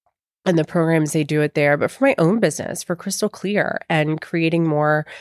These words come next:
empowerment groups. I have a retreat coming up the first full moon of February,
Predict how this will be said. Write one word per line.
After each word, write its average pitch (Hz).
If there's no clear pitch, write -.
empowerment 180
groups. 147
I 175
have 156
a 147
retreat 160
coming 156
up 147
the 156
first -
full 165
moon 156
of 165
February, 143